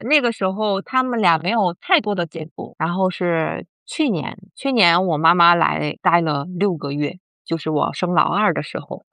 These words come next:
我老公还有我妈妈就是每天都在家里嘛，然后就是低头不见抬头见，就是 <laughs> 矛盾就是比较多一些。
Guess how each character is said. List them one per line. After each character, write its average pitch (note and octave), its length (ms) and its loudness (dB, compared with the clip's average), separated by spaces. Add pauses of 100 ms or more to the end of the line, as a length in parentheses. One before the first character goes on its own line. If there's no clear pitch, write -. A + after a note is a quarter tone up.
我 D#3+ 160 4
老 D#3 200 4
公 D3 520 -2 (160)
还 D#3 140 2
有 D3 140 2
我 C#3 220 0
妈 D3 160 2
妈 C#3+ 160 0
就 D3+ 100 -4
是 - 380 -8
每 - 120 0
天 D#3 220 -2
都 D#3 100 2
在 D3+ 360 2
家 D3+ 200 4
里 C#3+ 160 -2
嘛， C#3 200 -4 (140)
然 D3 180 2
后 C#3+ 100 0
就 C#3 140 -4
是 - 560 -4 (600)
低 D#3 120 2
头 C#3+ 220 0
不 C#3 120 0
见 C#3+ 280 0
抬 C3+ 200 -2
头 - 220 -6
见， C3+ 260 -2 (260)
就 D3 120 -4
是 - 180 -6
<laughs> A3+ 560 -4
矛 E3 240 6
盾 D#3 280 0
就 D3+ 140 -2
是 C#3+ 280 -4 (200)
比 D3+ 100 -2
较 C#3 180 4
多 C#3+ 240 0
一 C3 120 -4
些。 - 260 -12